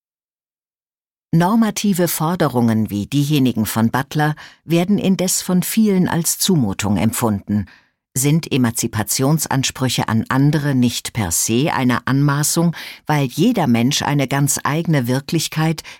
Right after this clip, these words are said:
ganz eigene Verletzlichkeitsgrenzen besitzt? Was uns zur grundlegenderen Frage führt, inwieweit wir überhaupt in der Lage sind,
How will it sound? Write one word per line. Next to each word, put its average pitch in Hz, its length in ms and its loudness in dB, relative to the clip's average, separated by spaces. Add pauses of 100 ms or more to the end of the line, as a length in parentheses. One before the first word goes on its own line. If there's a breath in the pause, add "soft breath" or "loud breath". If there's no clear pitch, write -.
ganz 202 280 0
eigene 165 360 0
Verletzlichkeitsgrenzen 110 1400 -2
besitzt? - 640 -4 (1000 soft breath)
Was 196 220 -2
uns 208 320 0
zur 175 160 0
grundlegenderen 175 880 0
Frage 131 480 -2
führt, 175 400 -2 (300 loud breath)
inwieweit 160 720 0
wir 156 200 0
überhaupt 180 480 0
in 143 140 0
der 131 120 0
Lage 131 420 0
sind, 110 360 0